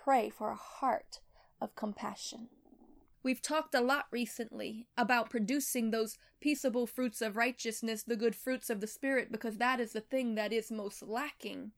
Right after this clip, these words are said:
in the church today. But I want to make sure that you understand the reality that the fruits of the Spirit are characteristics of God Himself, that He wants to reproduce in us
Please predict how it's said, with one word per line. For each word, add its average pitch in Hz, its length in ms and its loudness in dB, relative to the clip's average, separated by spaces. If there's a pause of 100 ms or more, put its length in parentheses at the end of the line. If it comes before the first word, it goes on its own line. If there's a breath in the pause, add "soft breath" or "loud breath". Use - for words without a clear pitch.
(480 loud breath)
in 254 160 6
the 220 80 4
church 226 400 0
today. 226 420 0 (420)
But 247 140 6
I 247 80 10
want 262 300 4
to 320 100 0
make 254 180 4
sure 262 300 2
that 226 200 2
you 240 120 4
understand 240 800 2
the 208 60 2
reality 220 720 0
that 214 240 2
the 214 100 -4 (260)
fruits 370 400 -2
of 233 200 0
the 214 80 -2
Spirit 240 580 -2 (400 soft breath)
are 226 160 6
characteristics - 1500 -2 (220)
of 208 160 2
God 233 280 2
Himself, 226 680 -2 (380 loud breath)
that 220 140 8
He 320 180 4
wants 262 320 2
to 240 180 0
reproduce 247 720 2
in 226 200 -4 (180)
us - 540 0